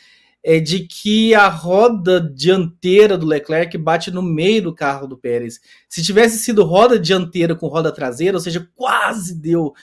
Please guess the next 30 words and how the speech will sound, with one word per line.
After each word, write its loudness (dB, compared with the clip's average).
mas -2
parece 0
que -10
faltou -2
muito 2
pra -4
dar -4
certo. -6
E -4
aí, -2
é 0
aí 0
que -8
me 0
preocupa. -2
Foi 2
um 2
erro 2
de -8
cálculo 0
muito -2
grande, -4
não -8
foi -4
um 0
erro 0
pequeno, -6
de -20
quase -4
deu. -4